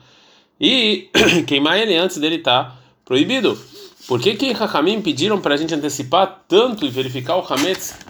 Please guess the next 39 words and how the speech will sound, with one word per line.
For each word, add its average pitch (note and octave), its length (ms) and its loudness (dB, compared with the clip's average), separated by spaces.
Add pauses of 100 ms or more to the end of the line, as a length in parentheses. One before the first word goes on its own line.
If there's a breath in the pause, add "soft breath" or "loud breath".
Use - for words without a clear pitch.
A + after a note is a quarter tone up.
(160)
na C#3 160 2
noite C#3+ 320 2
anterior? A2+ 600 -2 (760 loud breath)
<coughs> A3 1200 2
Fala A#2 180 -2
Gemara, D#3+ 380 -2
"Verritei", B2 440 -4
mas A#2 160 -4
se F#3+ 60 -8
você F3 220 -4
quiser A2+ 180 -4
falar, A2+ 540 4
ah, A2 40 -2
que A2 100 -10
a A2+ 40 -8
gente A#2 180 -10
antecipa A2+ 400 -10
e A#2+ 40 -6
verifica A2 380 -10
na A2+ 100 -4
noite A2 320 -4
por A2+ 120 -10
causa A2 260 0
da G#2+ 120 0
regra A2 340 -2
que A#2 340 -6 (340 loud breath)
Zizim A#2 280 0
Akdim A2 240 -2
Mitzvot, A2 840 2
tem A#2 80 -10
uma G#2+ 100 -4
regra A#2 220 -4
que A#2+ 120 -8
é A2 60 -2
pessoas C3+ 340 -8
que - 60 -16
são C3 180 -2
muito B2 260 0
ágeis, C3 480 2